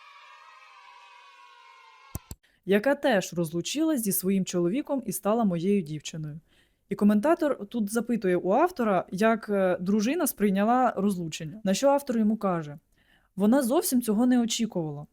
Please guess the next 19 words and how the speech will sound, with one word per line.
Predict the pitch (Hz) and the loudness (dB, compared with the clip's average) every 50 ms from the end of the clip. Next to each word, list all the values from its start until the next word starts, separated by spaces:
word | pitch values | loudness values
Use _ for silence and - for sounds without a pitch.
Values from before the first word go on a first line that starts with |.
| - - | -10 -4
Вона | 175 196 214 233 | 0 2 4 4
думала, | 208 214 294 339 359 311 277 254 | 2 2 0 0 0 2 0 0
що | - 214 | 0 0
зможе | 196 190 226 269 262 262 | 0 2 2 2 2 2
залякати | 226 214 208 208 208 220 269 277 - 240 | 0 2 2 2 2 2 0 2 2 2
мене | 202 196 196 240 302 | 2 4 4 2 2
загрозою | 294 269 202 185 208 247 247 220 240 240 | 2 0 0 2 2 0 0 0 0 0
розлучення, | 226 226 208 214 262 311 320 - 262 214 185 - - | 0 0 0 -2 -4 -4 -2 2 2 2 2 0 -2
а | 185 | -4
коли | 185 - 214 247 269 | 0 2 2 2 4
я | 269 247 | 2 0
подав | - 247 214 233 247 240 | 0 0 2 2 2 2
їй | 226 226 220 | 2 2 2
документи, | 190 208 208 - 202 208 262 359 381 - 240 190 - - | 2 0 0 2 2 2 2 2 0 -2 -4 -4 -2 -2
їй | 180 185 226 233 226 | 0 2 4 6 6
не | 226 214 | 6 6
було | 190 202 208 233 302 | 4 2 2 0 0
що | 294 - - 240 | 0 -2 -4 -4
сказати. | 233 - - 220 185 196 190 165 156 - 156 | -6 -4 -4 -2 0 0 -2 -2 -2 -6 -14